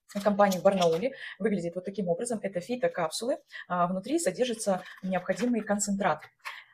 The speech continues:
А, это ноотропный комплекс для улучшения работы мозга, восстановления памяти, внимания, работоспособности и сна. Ну, действительно, очень нужный продукт каждому современному человеку.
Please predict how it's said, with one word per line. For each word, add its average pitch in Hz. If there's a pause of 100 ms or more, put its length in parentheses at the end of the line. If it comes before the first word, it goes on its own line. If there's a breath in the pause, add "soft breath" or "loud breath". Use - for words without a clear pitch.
(160)
А, 175 (140)
это 220
ноотропный 214
комплекс 202 (220 loud breath)
для 202
улучшения 185
работы 175
мозга, 175 (100)
восстановления 202
памяти, 190 (180 loud breath)
внимания, 208
работоспособности 202
и 208
сна. 170 (200 soft breath)
Ну, 202
действительно, 190
очень 190
нужный 202
продукт 185
каждому 180
современному 170
человеку. 170